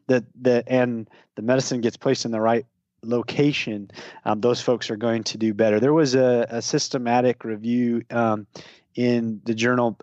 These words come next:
that, uh, Pain Medicine, and this is from February of, of this year, um, that looked at the, uh, effectiveness and the risks, and that it does show that these folks do get, um, improvement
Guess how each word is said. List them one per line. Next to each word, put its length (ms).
that, 180
uh, 200
Pain 400
Medicine, 480
and 80
this 160
is 100
from 200
February 680
of, 240
of 220
this 240
year, 260
um, 160
that 160
looked 300
at 240
the, 360
uh, 220
effectiveness 680
and 100
the 80
risks, 460
and 280
that 100
it 140
does 200
show 300
that 260
these 220
folks 480
do 240
get, 480
um, 440
improvement 920